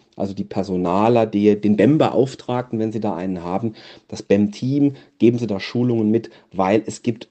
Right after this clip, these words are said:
unglaublich viel auch im Laufprozess, was man da falsch machen kann. Da muss man geschulte Personen ranlassen.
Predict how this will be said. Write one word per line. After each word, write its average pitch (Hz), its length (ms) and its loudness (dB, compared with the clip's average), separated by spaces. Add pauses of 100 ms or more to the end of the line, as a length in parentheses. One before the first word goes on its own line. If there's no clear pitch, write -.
unglaublich 123 640 2
viel 131 420 -2
auch 107 220 -2
im 104 100 -4
Laufprozess, 104 760 -2
was 104 120 -6
man 87 120 -6
da 80 80 -8
falsch - 360 -8
machen 104 260 -4
kann. 98 200 -6 (380)
Da 101 100 2
muss 117 380 4
man 123 220 -2 (200)
geschulte 139 420 2
Personen 110 460 0
ranlassen. 90 500 -4